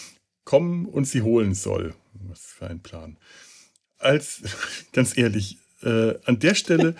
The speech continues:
<laughs> weil ich gerade, äh, Modern Family geschaut hab, dachte ich mir,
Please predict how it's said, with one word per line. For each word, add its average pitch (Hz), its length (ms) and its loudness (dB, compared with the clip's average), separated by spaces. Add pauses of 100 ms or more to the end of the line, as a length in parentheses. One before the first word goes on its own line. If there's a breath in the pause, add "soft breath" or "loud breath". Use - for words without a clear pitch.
<laughs> - 120 -20
weil 139 160 2
ich 160 140 0
gerade, 135 880 2
äh, - 20 -8
Modern 131 320 4
Family 151 380 2
geschaut 123 420 0
hab, - 100 -2
dachte 123 220 2
ich - 100 -6
mir, 110 160 2